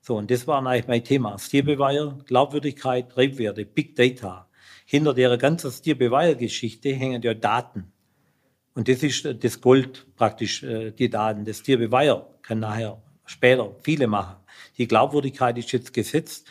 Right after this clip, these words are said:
und, äh, das wollte man mit dem Rennsport praktisch erreichen. Das Steer-by-wire, man muss sich ja vorstellen, wir sind die ersten Menschen der Welt, wo praktisch Steer-by-wire auf der Straße bringen und im Rennsport, auch im Rallye-Bereich für autonomes Fahren.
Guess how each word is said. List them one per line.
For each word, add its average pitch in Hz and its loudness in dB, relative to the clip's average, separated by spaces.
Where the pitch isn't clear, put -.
und, 117 -2
äh, 120 -4
das 139 2
wollte 143 4
man 123 0
mit 120 0
dem 120 2
Rennsport 127 0
praktisch 107 -6
erreichen. 104 -6
Das 110 2
Steer-by-wire, 131 2
man 123 -6
muss 135 -6
sich 131 0
ja 120 4
vorstellen, 120 0
wir 120 -6
sind 131 -4
die 120 -6
ersten 139 -2
Menschen 131 -2
der 104 -2
Welt, 120 -2
wo 123 4
praktisch 123 0
Steer-by-wire 120 0
auf 135 -8
der - -2
Straße 110 -2
bringen 175 -2
und 156 4
im 139 2
Rennsport, 131 0
auch 117 0
im 127 -6
Rallye-Bereich 110 0
für 135 0
autonomes 123 -4
Fahren. 107 0